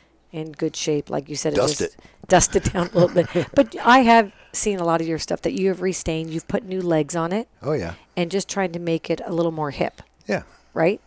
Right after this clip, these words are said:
Speaker 2: Oh, yeah.
Speaker 1: 'Cause a lot of these younger generation, and I hate saying that because I'm only fifty-five, but I feel like I'm twenty-eight.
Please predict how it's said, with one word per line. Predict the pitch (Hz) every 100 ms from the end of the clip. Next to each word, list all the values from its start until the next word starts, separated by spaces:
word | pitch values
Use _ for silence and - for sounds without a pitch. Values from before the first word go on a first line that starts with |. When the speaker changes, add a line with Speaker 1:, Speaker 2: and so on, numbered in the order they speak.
| - -
Speaker 2:
Oh, | 135
yeah. | - - _
Speaker 1:
'Cause | - 202
a |
lot | 202 269
of | 233
these | 214 175 180
younger | 170 165
generation, | 165 165 160 156 165 -
and | 156
I |
hate | 143 208 -
saying | 196 214 190
that | -
because | - 165
I'm | 170
only | 202 180
fifty-five, | - 147 160 - 190 202
but | 165
I | 156
feel | -
like | 175 165
I'm | 156
twenty-eight. | - 175 165 165 196 180 -